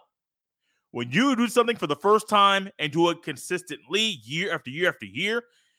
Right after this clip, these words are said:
year four or five, doing that thing over and over and o-, and over is a whole lot different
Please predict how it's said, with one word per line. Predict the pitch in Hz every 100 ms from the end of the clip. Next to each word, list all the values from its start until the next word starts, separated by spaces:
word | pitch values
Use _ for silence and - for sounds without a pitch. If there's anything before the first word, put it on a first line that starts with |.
| _
year | 131 180 180
four | - 190 294 233
or |
five, | - - 220 214 135 123
doing | 185 196
that | 185
thing | - 190 160
over | 202 165
and | 170
over | 185 160
and | 156
o-, | 165 -
and | 147 143
over | 160 180 269 - _ -
is | 127
a |
whole | 104 208 311
lot | 339 339 277
different | 285 294 247 269